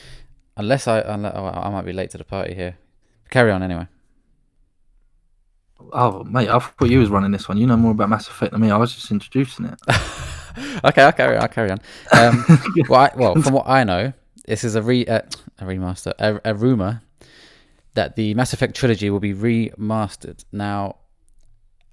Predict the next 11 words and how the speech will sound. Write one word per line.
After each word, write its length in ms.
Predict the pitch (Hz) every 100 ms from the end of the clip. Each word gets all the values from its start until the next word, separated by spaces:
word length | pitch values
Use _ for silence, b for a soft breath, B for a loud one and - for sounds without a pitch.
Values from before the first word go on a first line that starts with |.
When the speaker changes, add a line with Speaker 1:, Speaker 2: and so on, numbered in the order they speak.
| _ _ _
Speaker 1:
it 180 | 131 76
ha-, 200 | 120 127
again, 360 | 117 120 113 101
'cause 140 | 120
it's 140 | 113
a 40 | 101
rumor, 280 | 104 98 95
not 160 | 98
a 40 | 98
full 220 | 110 98
announcement, 640 | 98 104 101 - 95 -